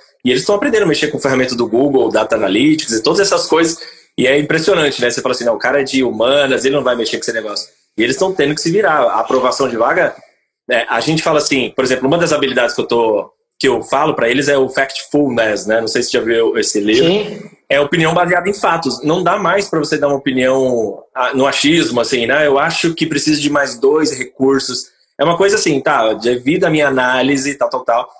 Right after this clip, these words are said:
Speaker 1: É uma das habilidades que eu falo que é do futuro, né? Porque muitas das reuniões a gente dá muita, é,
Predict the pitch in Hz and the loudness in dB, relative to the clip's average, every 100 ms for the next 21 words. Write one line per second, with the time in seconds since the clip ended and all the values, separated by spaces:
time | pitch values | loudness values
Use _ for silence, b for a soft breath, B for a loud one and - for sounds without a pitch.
0 | _ - 131 175 170 170 147 147 151 151 | _ -2 0 2 2 2 2 2 0 -2
1 | 151 151 - 170 131 113 113 131 _ _ | -2 -4 -4 -2 -2 0 0 -2 _ _
2 | _ 113 139 135 127 117 135 180 160 143 | _ -4 0 2 2 0 0 0 2 0
3 | 131 - 131 123 131 151 160 170 165 180 | 0 -2 -2 0 0 0 -2 0 -2 0
4 | 202 175 131 B B _ - 113 | 2 2 0 B B _ -2 -2